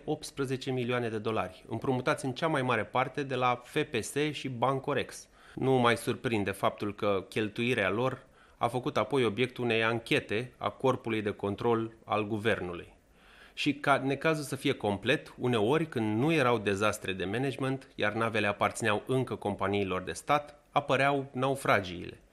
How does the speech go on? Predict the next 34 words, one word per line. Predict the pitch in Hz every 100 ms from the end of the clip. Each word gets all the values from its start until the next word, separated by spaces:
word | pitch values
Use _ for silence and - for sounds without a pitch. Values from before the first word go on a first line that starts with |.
| _ - -
La | 123
cinci | 127 - 135
martie | 131 131 120 110
o |
mie | 117
nouă | 107 104
sute | 113
nouăzeci | 107 98
și | -
patru, | 101 117 120 135
la | 101
ora | 104 110
treisprezece | 101 120 110 104 95 98
treizeci, | - 95 95 135 -
vasul | - 139 123
Fălticeni | 107 113 101 98 - 139 143
și-a | 123
găsit | 117 - 139
sfârșitul | - - 139 - 131
în | 120
Marea | 123 123 120
Egee, | 120 135 98 90 - - - -
la | 113
est | 120 120 -
de | 117
insula | 113 117 123 117
Schiros, | 113 - 139 101 92 - - - - -
lovit | 113 104 113 110
de |
o | 104
furtună | - 117 - 113
de | 98
gradul | 101 107 104 95
opt, | - 143 -